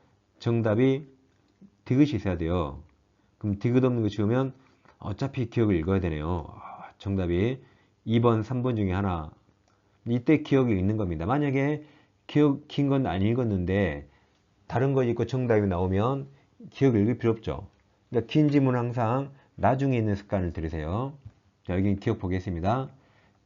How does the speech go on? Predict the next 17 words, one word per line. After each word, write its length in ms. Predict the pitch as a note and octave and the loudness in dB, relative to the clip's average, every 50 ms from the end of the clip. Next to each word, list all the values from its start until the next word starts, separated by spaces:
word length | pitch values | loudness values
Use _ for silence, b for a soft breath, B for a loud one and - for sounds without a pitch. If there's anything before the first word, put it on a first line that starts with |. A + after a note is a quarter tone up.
| _ - | _ -6
토지 340 | - D3+ D3 D3+ D3+ D3+ | -4 0 4 4 4 4
소유자 400 | D3 D3+ C#3+ C3+ C3 B2 B2+ B2 | 4 2 2 2 2 2 2 0
승낙에 440 | B2 - C#3 C#3 C#3 C#3 C#3 B2+ B2 | -2 -2 -4 -4 -2 -2 -2 0 0
의하여 280 | A#2 A2 G#2+ G#2 G#2+ G#2 | 0 0 0 0 -2 -2
성립하는 720 | - A2+ A2 A2 G#2 G#2 G#2 G2+ E2+ E2+ F2+ G2+ A#2 B2 B2+ b b b b b b _ | -4 -4 -4 -2 -2 0 0 -2 -2 -2 0 0 -2 -2 -4 b b b b b b _
분묘기지권이 720 | - A2+ A2+ A#2 B2 B2 A#2+ B2 A2+ A2+ A#2 B2+ C3 C3+ C3+ | -4 -2 0 0 2 2 2 2 2 2 2 0 0 0 -2
성립한 340 | D3+ C#3+ C#3 C3+ C3 A2+ | -2 -2 -2 0 0 0
경우 480 | G2 F#2+ F2+ F2 F#2+ G2 F#2+ E2+ D2 - - b b b b b b b b | 0 0 0 2 2 2 2 0 -2 -6 -12 b b b b b b b b
성립 260 | - C#3 C#3 C3+ B2+ | -4 -2 -2 -2 0
당시 600 | C3+ B2+ B2 A#2 - G2+ F#2 G2 A2+ B2 C3 C3 b b b b b b | -2 -2 -4 -2 -2 0 2 2 2 2 0 -4 b b b b b b
토지 300 | - - C#3 C3+ C#3 C#3 | -4 0 2 4 4 4
소유자와 720 | C3+ C#3+ C3 B2 A#2 G#2 G#2 F#2+ G#2 A2 G#2+ F#2 E2 D#2 b b b b b b _ | 2 2 2 2 2 2 2 2 2 2 2 0 -2 -4 b b b b b b _
분묘소 720 | - - A2+ A#2 A#2+ B2+ B2+ A#2+ A#2 - B2+ B2 A#2+ - | -4 -2 0 2 2 2 0 0 0 0 0 0 -2 -2
관리자가 720 | - G2 F#2+ F2+ F#2+ F#2+ F2 F2+ E2 E2+ F#2+ A2 B2 B2+ - b b b b b b b b | -2 0 0 0 0 0 0 0 0 0 0 0 -2 -4 -8 b b b b b b b b
지료 400 | - - A#2+ A#2+ C3 C3 C3+ C3+ | -6 -2 2 4 4 4 4 2
지급 400 | - - B2 A#2 B2 B2+ A#2+ G2 | 0 0 0 2 2 2 2 2
의무 400 | A2+ A2 A2+ A2+ A#2 A2 - | 2 2 2 2 0 -2 -4